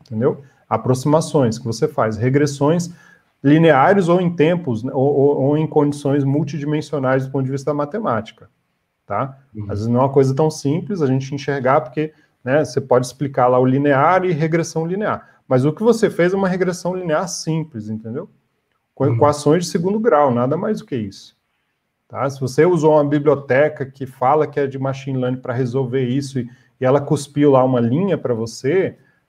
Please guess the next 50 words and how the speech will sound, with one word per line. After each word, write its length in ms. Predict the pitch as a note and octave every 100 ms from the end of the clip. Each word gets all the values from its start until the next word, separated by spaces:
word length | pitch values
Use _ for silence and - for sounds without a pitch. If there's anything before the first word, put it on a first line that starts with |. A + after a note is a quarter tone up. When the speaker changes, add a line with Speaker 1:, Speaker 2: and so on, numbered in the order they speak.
| _ -
Speaker 1:
é, 200 | B2 -
não 340 | C3+ B2+ D3 D3
é 120 | D3+
isso, 360 | E3 - -
entendeu? 440 | A2+ A#2+ B2+ E3+ C3+
Não 180 | B2+ C#3
é 100 | D3+
isso 140 | D3
que 80 | D3+
você 220 | D#3+ A3
fez. 320 | A3 E3 A2
Você 240 | G2 - A#2
simplesmente 560 | - D#3 G3+ F3+ F3+
fez 160 | G3 F3+
uma 120 | F#3
linha, 440 | F#3 F#3 F3+ F#3+ - _ _
porque 220 | D3 D#3
esses 380 | F#3+ - F3 F3
gráficos 460 | D3 D3 D3+ D3+ -
todos 260 | - G3
são 120 | - G3
bidimensionais 840 | F3 F3 G3 G3 G3+ E3 G#3+ A3
simples, 340 | F#3+ E3 A#2+
são 180 | - C#3
pontos 680 | C3+ E3 A3+ A3+ A3 - - _ _ _ -
e 60 |
você 260 | D#3+ F3 F3
faz 220 | E3+ D#3
uma 140 | D#3+
regressão 440 | D#3+ D#3+ D3+ - D#3
linear, 440 | E3 F3+ G2 - _ _ _ _ _ _
tá? 180 | G#2+ C3
Speaker 2:
Uhum. 220 | A2+ G#2+ - G#2+ -
Speaker 1:
É 60 |
algo 180 | A2+ B2+
que 80 | -
vocês 420 | C3 C3+ C#3 B2
estudam 520 | C3+ - - C#3+ C3+ B2+
lá, 140 | -
por 140 | -
exemplo, 240 | B2+ C3+ D3
em 60 |
Física 420 | - D#3 C#3 D#3 C3
um, 160 | B2+
né? 160 | A2+ A#2
Física 340 | A#2 C3 C3+
experimental, 720 | - B2+ A2+ A2+ G2+ C3 C3
vocês 180 | B2 A#2+
tiveram 380 | G#2+ B2 B2 B2
isso 320 | A#2+ - C3+